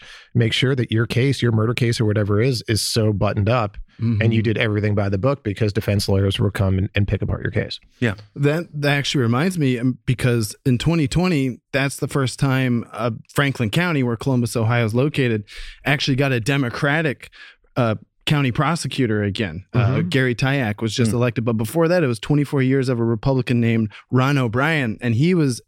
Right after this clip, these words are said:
Speaker 2: deep in the pocket of F O P, and he never tried cops.
Speaker 1: Mm-hmm.
Speaker 2: And,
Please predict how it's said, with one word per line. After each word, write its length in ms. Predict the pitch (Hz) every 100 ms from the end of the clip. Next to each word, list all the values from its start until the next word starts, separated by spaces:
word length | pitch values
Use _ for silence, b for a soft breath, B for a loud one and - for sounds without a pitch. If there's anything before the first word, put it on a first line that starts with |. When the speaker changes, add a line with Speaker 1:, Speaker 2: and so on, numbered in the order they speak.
| 135
Speaker 2:
deep 320 | 120 156 180
in 80 | 147
the 80 | 117
pocket 400 | 127 110 107 117
of 140 | 107 - _
F 200 | 120 113
O 100 | 120
P, 320 | 104 117 110 101 B B -
and 120 | 110
he 140 | 151
never 300 | 143 143 147
tried 380 | 135 143 120 110
cops. 420 | 131 117 113 - - B 113
Speaker 1:
Mm-hmm. 180 | 104
Speaker 2:
And, 320 | 123 120 120